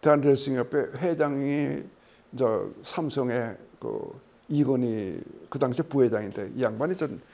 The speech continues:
레슬링협회를 갖다 회장으로 취임하겠죠. 그때, 어, 나, 나도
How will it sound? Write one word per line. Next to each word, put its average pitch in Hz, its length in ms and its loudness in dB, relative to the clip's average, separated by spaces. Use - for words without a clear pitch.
레슬링협회를 123 1160 0
갖다 117 440 -4
회장으로 123 520 0
취임하겠죠. 120 560 -10
그때, 143 480 4
어, 127 240 -2
나, 139 140 8
나도 139 600 2